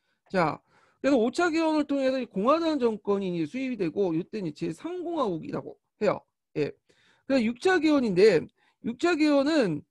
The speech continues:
이것도 이제 대통령 직선제로서 그 당시 이제 대통령 삼 선이 허용되죠. 삼 선 개헌을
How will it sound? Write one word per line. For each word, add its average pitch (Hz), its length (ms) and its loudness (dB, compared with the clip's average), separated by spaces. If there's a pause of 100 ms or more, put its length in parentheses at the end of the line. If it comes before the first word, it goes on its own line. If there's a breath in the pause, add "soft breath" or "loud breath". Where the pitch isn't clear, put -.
이것도 294 280 0
이제 262 100 2
대통령 269 460 -2
직선제로서 180 1000 -2 (1040)
그 208 120 0
당시 247 380 0
이제 202 320 2 (220 soft breath)
대통령 220 680 -2 (240)
삼 370 240 -4
선이 359 220 2
허용되죠. 170 480 -2
삼 247 200 -10
선 233 140 -6
개헌을 160 320 -2